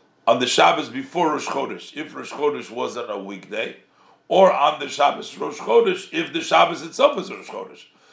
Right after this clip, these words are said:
This year being that all these three things come together, which is, again,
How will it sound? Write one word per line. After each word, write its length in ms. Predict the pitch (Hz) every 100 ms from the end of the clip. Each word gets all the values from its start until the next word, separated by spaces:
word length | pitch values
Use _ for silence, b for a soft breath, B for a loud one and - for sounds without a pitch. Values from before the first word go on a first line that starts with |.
| b b
This 400 | 139 196 220 -
year 300 | 185 202 190
being 560 | 147 143 190 170 151 135
that 200 | 135 - -
all 320 | 143 180 165
these 280 | 156 147 -
three 260 | 143 147
things 340 | 147 139 127 -
come 240 | 139 120
together, 500 | 120 104 90 98 - _ _ _ _ _ b b b b b _ _ _ -
which 260 | 123 135
is, 240 | 147 135 113
again, 400 | 127 156 139